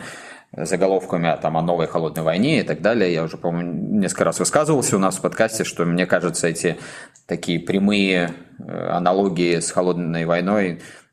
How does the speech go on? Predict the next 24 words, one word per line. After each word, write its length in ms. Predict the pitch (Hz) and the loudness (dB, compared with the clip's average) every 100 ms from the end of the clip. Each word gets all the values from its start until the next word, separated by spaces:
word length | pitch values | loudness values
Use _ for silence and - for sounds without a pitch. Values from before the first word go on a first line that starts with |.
| _ | _
ну, 220 | 107 101 | -6 -4
как 180 | 104 101 | -2 2
минимум, 560 | 101 95 90 85 82 - | 2 2 0 -2 -6 -4
неполноценными, 920 | 95 87 92 92 - 151 156 117 98 | -4 0 0 2 2 2 2 2 0
то 120 | 92 | 0
есть 140 | 87 - | -2 -2
не 100 | 92 | -2
полностью 400 | 101 92 90 85 | 0 -2 -4 -6
передающими, 1160 | 90 90 90 85 - 85 85 82 - - - | -2 0 2 0 -4 -6 -4 -4 -4 -4 -4
э, 20 | 101 | -6
с-, 240 | - - | -6 -6
суть 240 | - 92 | -2 -2
событий 600 | - 85 135 143 98 85 | 0 0 0 2 0 2
и 60 | 82 | 2
во 120 | 90 | 2
многом 280 | 95 107 98 | 2 2 2
даже 220 | 98 98 | 2 2
вредными. 460 | 107 98 - 50 - - - - _ | 2 0 -2 -10 -14 -18 -18 -20 _
Я 100 | 76 | -2
думаю, 220 | 82 123 | 2 2
что 140 | 113 82 | 2 0
просто 340 | - 123 - | 2 2 2
это 680 | 104 117 104 98 95 95 90 | 2 2 4 4 4 2 2
абсолютно 760 | - - 98 123 113 101 95 | 0 0 2 2 2 2 2